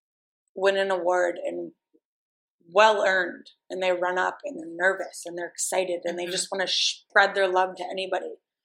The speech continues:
Speaker 1: Why don't we do that day today? Because we're all egotistical fucks that wanna be better than the next, and we're all gonna continue to do that until, until somehow we break down this brigade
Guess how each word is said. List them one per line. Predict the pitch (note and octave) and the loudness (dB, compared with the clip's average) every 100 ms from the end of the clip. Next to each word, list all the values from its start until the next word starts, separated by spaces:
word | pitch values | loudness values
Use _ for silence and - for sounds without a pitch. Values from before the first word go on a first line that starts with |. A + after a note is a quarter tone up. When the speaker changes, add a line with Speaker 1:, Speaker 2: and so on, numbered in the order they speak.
| _ _ | _ _
Speaker 1:
Why | G#3 | 2
don't | C#4+ D#4 | 4 2
we | D4 | 0
do | B3+ | -2
that | A#3+ A#3 | -2 -2
day | G#3+ | -6
today? | - F#3+ F#3+ - _ _ - - | -6 -6 -6 -8 _ _ -20 -2
Because | A3+ A#3 | 2 4
we're | G#3+ A#3+ | 2 4
all | G3+ A#3+ - | 6 4 0
egotistical | G#3 G3+ - G3+ - G#3+ A#3+ B3+ - | -8 -8 -8 -8 -6 -2 0 0 0
fucks | E3+ - - - _ _ - - - - | -2 -4 -16 -16 _ _ -20 -20 -10 2
that | G#3 | 4
wanna | G#3 G#3 | 4 0
be | G3+ F#3+ | -4 -2
better | F#3+ G3+ | 0 0
than | G#3 A#3+ | 0 0
the | C4+ | 0
next, | G#3+ F#3 - - - - - - - _ - | 2 0 0 -12 -12 -14 -16 -20 -20 _ -2
and | B3 | 4
we're | A#3+ | 6
all | G#3 A3 | 8 8
gonna | A3+ A3+ A3 | 8 0 -2
continue | A3+ A3 G#3 A3 B3 | -4 -4 -4 -2 -4
to | - A3+ | -6 -4
do | A3+ | 0
that | F#3 F#3 | 2 2
until, | G3 F#3+ G3+ G3 G3 | 0 -4 4 4 4
until | G#3+ G#3 G#3 | -4 0 0
somehow | G3 - G#3+ G#3+ C4+ C4 C4 A3 F#3+ F#3 F3+ _ - - - | 2 0 2 4 2 4 4 6 4 2 0 _ -20 -14 -4
we | A#3 F#3 D3+ | -4 -4 -2
break | G3+ A#3+ B3 | 2 2 4
down | B3+ A3+ A3+ | 2 4 2
this | G#3+ | -6
brigade | - G3+ F3 G#3 G#3 F3+ F3 F#3+ | -4 -4 -2 2 2 2 0 -4